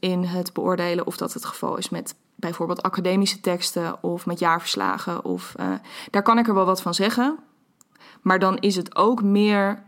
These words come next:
smaak. Dus, hè, dan, dan merk ik bij mezelf dat ik toch de neiging heb om, ehm,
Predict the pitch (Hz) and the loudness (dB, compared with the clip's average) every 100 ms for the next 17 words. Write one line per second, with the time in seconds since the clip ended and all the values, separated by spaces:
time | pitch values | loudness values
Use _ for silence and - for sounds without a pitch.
0 | - - - 170 - - - 185 180 - | -6 -2 0 0 0 -6 -4 -2 -2 -6
1 | - 214 190 185 190 185 185 - _ 190 | -2 0 0 -2 -2 -2 -2 -10 _ -2
2 | 185 202 233 220 - 185 180 185 180 196 | 2 2 2 0 2 2 2 2 4 4
3 | 247 - 190 190 _ 208 - - 240 233 | 2 -2 -4 -4 _ -14 -14 -4 -2 0
4 | 220 185 165 175 - 180 170 - - 170 | 0 0 0 -2 -4 -4 -4 -8 -8 -4
5 | 170 170 - 180 170 165 165 | -4 -6 -6 -8 -6 -4 -6